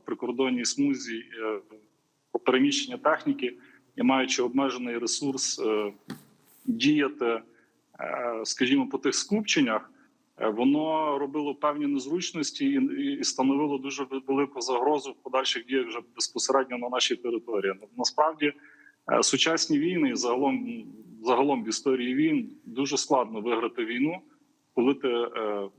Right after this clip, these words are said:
скажімо так, знаходишся в пасивній обороні і суто відбиваєшся. Дуже складно виграти війну, е, коли всі бойові дії проходять на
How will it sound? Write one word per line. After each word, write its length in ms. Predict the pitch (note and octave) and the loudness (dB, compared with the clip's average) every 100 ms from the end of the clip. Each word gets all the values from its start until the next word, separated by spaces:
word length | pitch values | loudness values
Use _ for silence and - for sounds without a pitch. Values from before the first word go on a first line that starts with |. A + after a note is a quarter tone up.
| _ _ _ | _ _ _
скажімо 420 | _ A#2 A#2 A#2 | _ 0 0 -2
так, 300 | G#2 A2+ G2 - | -2 -2 -2 -6
знаходишся 680 | G#2+ C3 - D3+ B2+ - | 0 0 2 0 0 0
в 120 | A#2+ - | -2 -2
пасивній 460 | C3+ - C3+ B2+ | 0 2 2 2
обороні 580 | C3 A#2 C3 D#3 E3+ B2 | 0 -2 0 0 2 0
і 380 | G#2 G#2+ G#2+ G2 | -2 -6 -8 -8
суто 300 | - C3+ C3 | -6 -2 0
відбиваєшся. 760 | A#2+ A2+ A2+ G#2 F2 E2+ - - _ _ _ - | 0 2 2 4 2 -2 -6 -8 _ _ _ -4
Дуже 160 | B2 D3 | 0 2
складно 400 | - D3 B2 A#2 | 4 2 2 0
виграти 480 | B2 A2 A#2 A#2 | -2 -2 -2 -2
війну, 380 | A#2 B2+ D3+ F#3+ - - _ _ _ - | 0 2 2 -2 -8 -20 _ _ _ -14
е, 380 | - - G#2+ - | -8 -4 -4 0
коли 500 | C3 B2+ C#3 C#3 D3 - _ _ _ _ _ _ _ _ _ _ _ | 2 2 2 0 -6 -12 _ _ _ _ _ _ _ _ _ _ _
всі 240 | - - | 0 2
бойові 340 | D#3 C#3+ C3 C3 | 4 4 2 0
дії 240 | C3+ D#3 | -4 -6
проходять 540 | C3+ A#2 - B2 A#2 A#2 | -6 -6 -4 -4 -6 -4
на 320 | A#2 A2+ | -4 -4